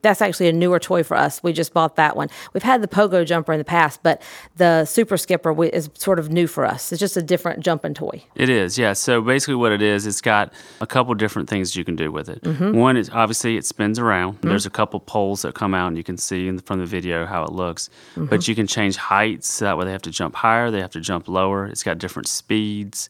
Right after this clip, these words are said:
Speaker 2: It's got the music that plays along with it. So that way the kid, you know, can get used to it. They can play with it however they want to.
Speaker 1: And it's still a jumping toy. So sometimes for our littler people, that one's a good one where they can't do the pogo jumper.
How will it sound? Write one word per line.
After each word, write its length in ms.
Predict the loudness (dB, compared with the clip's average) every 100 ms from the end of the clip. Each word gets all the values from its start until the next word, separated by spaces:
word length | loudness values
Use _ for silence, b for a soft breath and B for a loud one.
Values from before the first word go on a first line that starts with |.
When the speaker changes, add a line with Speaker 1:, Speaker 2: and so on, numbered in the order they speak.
| b b
Speaker 2:
It's 160 | -6 -2
got 180 | -2 -2
the 60 | -2
music 380 | 0 0 -2 -6
that 80 |
plays 280 | -4 -4 -2
along 280 | -2 0 0
with 200 | -4 -4
it. 140 | -6
So 100 | -4 0
that 200 | 2 2
way 180 | 2
the 100 | 0
kid, 400 | -2 -2 -2 -4 -8
you 80 | -4
know, 180 | -4 -4
can 240 | -6 -6
get 120 | -4
used 240 | -4 -6 -6
to 120 | -6
it. 60 | -4
They 100 | -8
can 100 | -8
play 220 | -6 -6
with 140 | -6
it 60 | -10
however 260 | -8 -8 -8
they 100 | -10
want 240 | -10 -10
to. 200 | -12 -12 -14 _ _ _ 2
Speaker 1:
And 140 | 2
it's 140 | 2
still 220 | 2 4 4
a 80 |
jumping 340 | 4 2 2 -2
toy. 280 | 0 2 2
So 280 | 2 0 -2
sometimes 460 | 0 2 4 2
for 120 | 2 4
our 100 | 4
littler 320 | 4 2 2
people, 500 | -2 -4 2 2 0 B 2
that 160 | 4 4
one's 160 | 4
a 60 | 0
good 180 | 2 2
one 240 | 2 2
where 160 | 2 2
they 100 | 2
can't 240 | 0 0
do 80 | 2
the 100 | 0
pogo 340 | 2 0 2 -2
jumper. 400 | -2 -4 -8